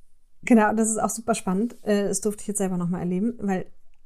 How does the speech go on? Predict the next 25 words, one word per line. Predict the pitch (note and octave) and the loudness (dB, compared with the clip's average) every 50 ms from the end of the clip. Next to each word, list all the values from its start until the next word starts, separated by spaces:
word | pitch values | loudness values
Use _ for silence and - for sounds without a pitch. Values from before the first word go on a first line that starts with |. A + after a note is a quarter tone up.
| - - - - - - | -6 -4 -4 -2 2 4
also | G3+ G3 F3+ F#3+ - | 4 4 4 2 0
ab | - - - - G3+ G3 | -6 -4 0 2 2 2
und | G#3 G3 | 2 0
zu | G3+ G3+ F#3+ | 0 0 0
bin | G3+ G3 | 0 0
ich | G3 | 0
tatsächlich | G3 F#3+ - G3 G3 G3 G#3 | 0 -2 -2 -2 -2 0 0
auch | F#3 G3 | 0 0
noch | G3+ G3 | 0 -2
getriggert. | - G3+ - - G3+ G#3+ B3 C4+ C4 - - - - - | -2 -6 -6 -2 0 0 0 0 0 -4 -16 -12 -6 -4
Ich | G#3 F#3+ G3+ | -2 0 0
habe | G3 G3 G#3 | 0 0 0
immer | G#3+ G#3+ G#3+ | 2 4 4
noch | G#3 G#3 G3 | 4 2 4
mit | G3+ G3 G3+ G3+ | 2 2 2 2
meinem | G3 F#3+ F#3+ G3 | 2 2 2 0
tiefsten | F#3+ - G#3 - - G3+ | 0 -2 -4 -2 -2 0
Thema, | - G#3 G3+ G3+ G3 F#3+ | 2 4 4 4 4 4
das | G3 F#3 - | 2 2 0
ist | G3 F#3+ | -2 0
immer, | G3 G3 F#3+ | 0 0 2
das | G3 F#3+ - | 0 0 -4
bestätigen | F#3+ - G3+ F#3+ F#3+ G3+ G3 F3+ | -4 -2 -2 -2 0 -2 -4 -4
alle, | - F3+ F#3+ G3+ G#3 | -2 0 0 0 0
die | G3 F#3+ F#3 F#3 | 0 -2 -2 -4